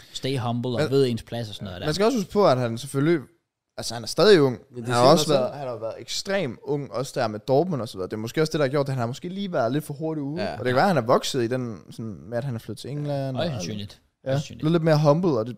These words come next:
Speaker 2: jeg synes, det klæder ham. Og jeg synes, det er fedt, at han går ind i sådan en interview og spørger om det. Det synes jeg altid.
Speaker 1: Ja, det synes, det er så
Speaker 3: Men han er ikke
Speaker 1: interessant.
Speaker 3: goaten af interviews. Det er Jack Grealish.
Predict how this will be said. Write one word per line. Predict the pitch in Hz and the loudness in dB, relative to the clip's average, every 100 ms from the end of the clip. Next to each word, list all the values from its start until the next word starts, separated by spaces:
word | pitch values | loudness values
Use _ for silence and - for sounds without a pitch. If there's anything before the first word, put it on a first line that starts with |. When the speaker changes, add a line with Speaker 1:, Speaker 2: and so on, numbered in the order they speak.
| _ | _
Speaker 2:
jeg | 127 131 | -2 0
synes, | 165 | 0
det | 190 | -2
klæder | 185 202 | 0 2
ham. | 131 | 2
Og | 117 - | -2 -12
jeg | |
synes, | 143 | -8
det | 127 | -10
er | - | -6
fedt, | 180 180 | -4 -2
at | 107 | -2
han | 110 95 | -4 -10
går | - 117 | -6 -6
ind | 117 | -6
i | 98 | -10
sådan | - | -10
en | 113 | -10
interview | 110 123 117 123 | -10 -8 -6 -6
og | |
spørger | 131 127 104 | -8 -10 -10
om | |
det. | 104 | -10
Det | 131 | -8
synes | 139 135 | -8 -4
jeg | 123 | -6
altid. | 120 117 | -4 -6
Speaker 1:
Ja, | 104 | -8
det | 120 - | -12 -16
synes, | - - _ | -16 -16 _
det | - | -14
er | |
så | 120 | -6
Speaker 3:
Men | 113 | -2
han | 135 | 0
er | |
ikke | 160 | 0
Speaker 1:
interessant. | 123 139 131 | 0 2 4
Speaker 3:
goaten | 127 113 | 2 -2
af | |
interviews. | 101 98 90 73 - - _ _ _ _ _ _ _ | -6 -10 -12 -14 -14 -18 _ _ _ _ _ _ _
Det | 104 | -18
er | 101 | -12
Jack | 101 | -12
Grealish. | 110 101 98 104 - | -10 -10 -10 -12 -16